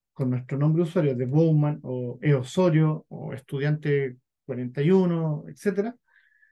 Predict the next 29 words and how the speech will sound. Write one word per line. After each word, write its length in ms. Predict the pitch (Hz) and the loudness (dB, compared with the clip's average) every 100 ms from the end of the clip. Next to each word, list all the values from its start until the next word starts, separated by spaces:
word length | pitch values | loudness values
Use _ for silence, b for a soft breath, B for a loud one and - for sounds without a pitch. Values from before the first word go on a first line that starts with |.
| b b _ _ _ _ _ _ _ _ _ _ _ _ | b b _ _ _ _ _ _ _ _ _ _ _ _
Y 120 | 175 | 4
no 140 | 175 196 | 6 6
nos 220 | 202 175 | 4 2
va 60 | 202 | 2
a 60 | |
pedir 260 | 185 160 214 | 4 4 2
la 100 | 180 | 2
contraseña. 680 | 156 - 123 - 120 107 - | 0 -2 -8 -8 -12 -12 0
Automáticamente 960 | 151 151 175 208 214 240 233 247 247 | 2 4 4 4 4 4 6 4 4
nos 140 | 226 202 | 0 2
va 60 | |
a 40 | 202 | 0
mostrar 420 | 196 - 190 185 | 0 -2 -4 -2
el 120 | 170 | -4
ascii 300 | 170 - 190 | -6 -2 0
art 220 | 233 - _ _ - | 0 -2 _ _ -8
y 120 | 156 | 0
va 120 | 156 | 2
a 60 | 156 | 2
decir, 300 | 147 185 170 | 2 0 0
"Bienvenido". 560 | 165 160 147 113 - _ _ _ _ _ - | 0 2 0 -4 -10 _ _ _ _ _ -4
¿Qué 100 | 190 | 0
es 40 | |
lo 80 | 190 | 2
que 100 | 185 | 0
pasa? 280 | 180 156 135 | -2 -6 -8
Que 280 | 143 139 _ _ | -8 -8 _ _
la 200 | 143 143 | 0 2
llave, 480 | 151 220 185 165 240 | 4 4 4 0 -2